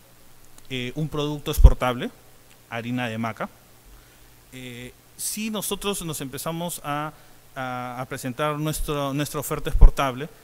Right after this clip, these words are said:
podemos ver que aquí se está generando una primera impresión. Y la primera impresión que puede tener un comprador es la de decir que quizás el producto que está hacia su lado derecho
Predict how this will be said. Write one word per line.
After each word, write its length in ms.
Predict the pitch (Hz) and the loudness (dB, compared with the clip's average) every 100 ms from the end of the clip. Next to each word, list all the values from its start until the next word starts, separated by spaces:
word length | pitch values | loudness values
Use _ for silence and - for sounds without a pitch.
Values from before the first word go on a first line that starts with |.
| - - - | -20 -20 -4
podemos 280 | 175 202 185 | -2 0 -2
ver 140 | 190 | -4
que 80 | 185 | -6
aquí 300 | 151 180 185 | -8 -8 -8
se 120 | - | -8
está 180 | 151 170 | -6 -8
generando 680 | - 165 143 156 160 165 165 | -6 -6 -2 -2 -2 -4 -6
una 240 | 160 165 165 | -4 -4 -4
primera 360 | - 139 156 | -4 -4 -4
impresión. 560 | 165 131 123 202 156 107 - - - - - | -6 -6 -6 -4 -4 -6 -14 -20 -20 -20 -14
Y 100 | 151 | -8
la 100 | 143 | -6
primera 280 | 139 165 208 | -6 -6 -4
impresión 560 | 226 156 - 185 180 180 | -4 -6 -6 -4 -4 -6
que 160 | 151 | -8
puede 320 | 131 175 180 | -4 -2 -2
tener 320 | 175 151 165 165 | -2 -2 -2 -4
un 160 | 170 | -6
comprador 720 | 165 156 135 123 123 131 160 - - - | -4 -2 -2 -2 -2 0 -2 -4 -14 -12
es 240 | 151 156 | -10 -8
la 220 | 165 160 160 | -4 -2 0
de 360 | 160 160 165 - | 0 -2 -4 -8
decir 380 | 139 131 160 156 | -8 -6 -4 -4
que 160 | - 143 | -6 -6
quizás 600 | 131 - 170 156 151 - - - - - | -6 -2 2 2 0 -8 -20 -20 -16 -6
el 260 | 127 120 | -4 -4
producto 540 | - 135 135 151 151 131 | -4 -2 0 -2 -4 -6
que 80 | |
está 720 | 120 - 143 143 147 147 127 | -8 -2 2 2 2 -2 -4
hacia 340 | 120 - 127 120 | -4 -6 -8 -8
su 160 | - | -6
lado 360 | 127 135 139 143 | -4 -2 -2 -2
derecho 540 | 135 143 143 - 170 | -2 -4 -2 0 0